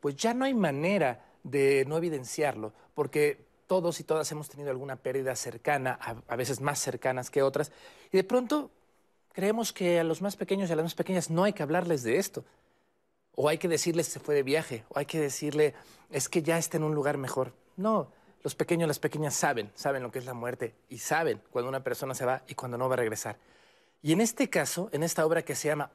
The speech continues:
Un conejo para la luna, justamente vamos a hablar de esto, de dos pequeños, un hermano y una hermana, que ven a su abuelo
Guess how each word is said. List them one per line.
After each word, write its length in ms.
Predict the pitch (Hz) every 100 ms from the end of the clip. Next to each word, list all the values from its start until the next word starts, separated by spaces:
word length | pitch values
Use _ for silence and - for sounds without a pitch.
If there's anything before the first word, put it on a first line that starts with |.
| _
Un 240 | 220 247 262
conejo 640 | - 147 160 165 175 170 _ -
para 260 | 131 131
la 120 | 123
luna, 360 | 117 151 190 214 _ _ _
justamente 540 | - 254 - 226 226 202
vamos 300 | 185 190 160
a 40 |
hablar 240 | 139 147
de 140 | 131 104
esto, 220 | - - _ _ _ _
de 80 | 147
dos 160 | 180
pequeños, 680 | - 185 170 151 190 - - _ _ _ _ _
un 80 | 131
hermano 300 | 131 160 160
y 80 | 147
una 120 | 147
hermana, 360 | 143 139 180 - _ _ _ _ _ _ _ _ _
que 120 | 135
ven 320 | 170 180 185 - _ -
a 120 | 131
su 160 | -
abuelo 420 | 131 139 151 113